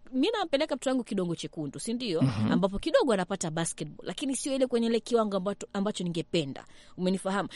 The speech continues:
Speaker 1: Lakini tungekuwa na hizo kwenye kila kata, kila wilaya, wangekuwa na kitu cha kufanya. Mpira mtu yuko pale,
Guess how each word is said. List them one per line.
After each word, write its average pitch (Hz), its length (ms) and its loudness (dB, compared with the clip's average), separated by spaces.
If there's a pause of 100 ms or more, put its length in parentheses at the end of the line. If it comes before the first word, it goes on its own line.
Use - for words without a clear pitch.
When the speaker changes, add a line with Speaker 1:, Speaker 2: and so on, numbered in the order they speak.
(180)
Speaker 1:
Lakini 269 400 0
tungekuwa 269 600 0
na 254 120 2
hizo 254 360 0
kwenye 220 260 -4
kila 226 320 -6
kata, - 540 -8
kila 262 260 -2
wilaya, 240 640 4 (360)
wangekuwa 226 360 2
na 247 120 0
kitu - 220 -4
cha 226 100 -2
kufanya. 220 640 -2 (220)
Mpira 254 480 6
mtu 262 180 2
yuko 233 180 -2
pale, 226 420 0